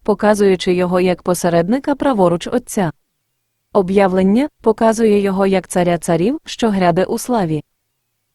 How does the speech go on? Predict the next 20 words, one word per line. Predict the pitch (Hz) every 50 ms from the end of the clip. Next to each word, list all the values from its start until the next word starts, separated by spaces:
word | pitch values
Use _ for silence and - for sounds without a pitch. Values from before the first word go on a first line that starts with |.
| _ _
Бог | 196 180 208 226 214 196 208 -
багато | 196 202 208 208 220 220 - - 202
разів | 208 208 202 190 214 208 - -
і | 202
багатьма | 180 196 190 196 202 190 - 208 196 190
способами | - - - 190 185 - 196 180 190 190 185 180
говорив | 180 180 196 180 185 196 196 196 180
через | 170 - 196 180 185 170 -
пророків, | - 185 180 175 170 165 - - 262 285 302 -
але | _ 190 196 196 208
в | 202
ці | - - 214
останні | 196 202 202 - - 190 180 180 175 180 170
дні | 156 175 190 226 277
він | 269 247 202 185 -
заговорив | - 180 202 190 180 202 196 185 196 190 190 180
до | 170 180 175
нас | 180 175 190 - - -
у | 269
Сині, | 254 - - 247 196 175 165 156